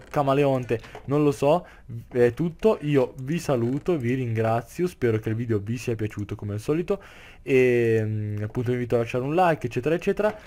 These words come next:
Spero che, eh, appunto questo video ri-, riuscirò a caricarlo, ma penso proprio di sì. Oddio, mi stanno partendo gli occhi, ragazzi.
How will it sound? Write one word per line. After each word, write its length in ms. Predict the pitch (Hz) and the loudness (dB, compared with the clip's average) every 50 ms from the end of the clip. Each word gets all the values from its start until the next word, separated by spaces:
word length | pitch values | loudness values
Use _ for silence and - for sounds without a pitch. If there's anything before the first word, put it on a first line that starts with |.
| - - | -20 -20
Spero 680 | - - - - 185 196 180 165 135 117 107 - - - - - - - | -20 -20 -2 4 6 8 8 8 6 4 2 -2 -6 -16 -20 -18 -4 0
che, 180 | 135 143 139 - | 2 2 2 2
eh, 480 | - 123 117 113 110 110 107 107 104 104 | 0 0 2 4 4 4 2 2 2 0
appunto 360 | 104 104 - - 131 113 110 | 0 -2 -4 -6 -8 -6 -4
questo 220 | 110 120 117 - 131 | -6 -6 -4 -4 -4
video 300 | 131 120 120 117 117 127 | -2 -2 -2 -2 -2 -2
ri-, 80 | 127 - | -4 -4
riuscirò 640 | 120 120 123 131 135 - - 139 131 135 - - - - | -4 -2 -2 -2 -2 -2 -2 0 0 0 -2 -4 -4 -4
a 140 | - 117 | -4 -4
caricarlo, 840 | - - - 123 117 120 117 - 160 147 151 160 160 165 175 190 214 - - - - - - - - - | -4 -4 -2 -2 -2 0 0 2 2 4 4 2 2 0 0 0 -2 -4 -8 -16 -20 -20 -20 -20 -14 -6
ma 140 | 110 104 101 | -4 -4 -2
penso 300 | - 110 107 104 107 113 107 | 0 0 -2 0 -2 -2 -2
proprio 240 | 104 104 - 120 | -2 -2 -2 -2
di 40 | 131 | -4
sì. 180 | 131 - 135 143 | -2 -2 -2 0
Oddio, 360 | 123 107 98 92 98 95 92 - - - - - | 0 -2 -2 -4 -4 -4 -6 -8 -14 -20 -18 -12
mi 120 | 107 107 | -12 -10
stanno 220 | 110 - 127 123 123 | -8 -6 -6 -6 -4
partendo 400 | 117 127 120 - 143 143 156 160 | -6 -6 -4 -4 -2 -2 0 0
gli 100 | 151 107 | 0 -2
occhi, 280 | 92 92 - - 104 | -4 -4 -6 -8 -8
ragazzi. 440 | 95 95 101 104 104 - - - | -6 -4 -4 -4 -4 -6 -10 -14